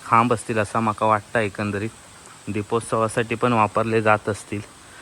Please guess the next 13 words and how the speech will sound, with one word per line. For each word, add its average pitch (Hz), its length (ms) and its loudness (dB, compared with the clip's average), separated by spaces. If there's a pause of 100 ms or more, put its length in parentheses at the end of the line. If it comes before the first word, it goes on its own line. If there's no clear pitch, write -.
(180)
आणि 101 200 -2
आपण 107 360 -2
इलो 110 180 -2
आता 107 240 -4
हे 113 280 -6 (2500)
मंदिराच्या 117 520 0
समोर 113 380 2 (440)
आणि 98 360 -6 (840)
आता 101 240 -4
आपण 104 320 -6
एंट्री 107 360 -4
करूया 113 360 2
आतमध्ये. 107 380 -4